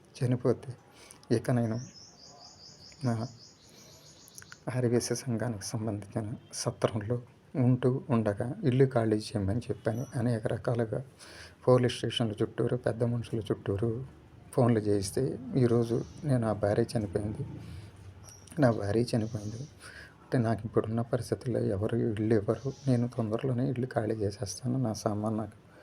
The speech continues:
ఇప్పించండి, లేదంటే నాకు అన్ని కార్యక్రమాలు పూర్తయిపోయినాయి, నా ఇంట్లో, ఆ ఇంట్లో రెండు నెలలు ఉండే అవకాశం నాకు ఇప్పిస్తే నేను ఇల్లు చూసుకొని వెళ్ళిపోతాను అనగా ఒక్క నిమిషం కూడా ఉండటానికి లేదు, ట్రక్కు తీసుకొచ్చుకొని బయట పెడితే నా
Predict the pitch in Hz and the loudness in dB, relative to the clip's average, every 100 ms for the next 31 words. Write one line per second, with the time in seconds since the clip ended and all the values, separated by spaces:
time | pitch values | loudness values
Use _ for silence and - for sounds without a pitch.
0 | - - - - - 127 - 113 113 117 | -20 -20 -20 -8 0 2 2 4 6 6
1 | 120 110 143 117 123 113 120 120 120 - | 4 0 0 2 0 2 2 2 0 2
2 | 120 104 113 - 110 - 110 - 104 123 | 0 0 -2 0 0 2 2 2 0 2
3 | 135 117 117 113 - - 139 113 107 123 | 4 2 0 -2 -6 -4 0 0 0 0
4 | 123 104 104 107 110 110 107 110 110 104 | 0 0 -2 -2 0 0 0 -2 -2 -2
5 | 110 - 110 104 101 110 - 107 - 127 | -4 -2 -4 -4 -6 -6 -6 -8 -6 -2
6 | 127 123 165 151 113 113 123 120 - 104 | 0 0 -2 -2 0 0 -2 -6 -6 -2
7 | 98 107 - 101 - 101 101 98 104 - | 0 -2 -4 -6 -4 -4 -2 -4 -6 -10
8 | - - - - 110 110 - 110 113 117 | -16 -18 -18 -2 2 4 4 2 2 0
9 | 123 120 123 120 110 107 107 104 101 110 | 0 0 0 0 0 0 0 -2 -2 0
10 | 110 123 151 - - - 113 107 - 131 | 0 0 -4 -6 -14 -4 -2 0 0 2
11 | 123 - 113 - - 117 104 107 113 123 | 0 -2 -6 -6 2 2 4 2 4 2
12 | 113 - 147 139 113 | 2 0 0 2 2